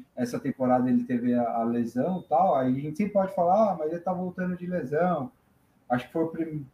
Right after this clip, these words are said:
primeiro ou segundo jogo dele inteiro, depois que ele voltou. Mas tudo bem.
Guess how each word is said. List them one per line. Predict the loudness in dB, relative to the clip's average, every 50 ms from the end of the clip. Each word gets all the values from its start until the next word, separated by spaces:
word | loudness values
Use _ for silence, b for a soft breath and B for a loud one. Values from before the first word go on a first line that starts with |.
| _ _
primeiro | -10 -4 -2 -2 0 2 2 2 2
ou | 0
segundo | -4 -6 -10 -8 -8 -6 -4 -4
jogo | -2 0 -2 -2 -2 -6
dele | -4 -4 -4 -2 -4 -6 -6 -8 -10 -10 _ _ _ _ _ _ _ -8
inteiro, | -8 -8 -6 -2 0 2 2 2 0 -2
depois | -4 -4 -6 -6 -10 -12
que | -12 -16 -18
ele | -14
voltou. | -8 -6 -6 -6 -6 _ -6 -6 -6 -6 -6 -12 _ _ _ _ _ _ _ _ 2
Mas | 4 4 4 8
tudo | 8 10 10 10 10
bem. | 10 10 10 8 4 2 0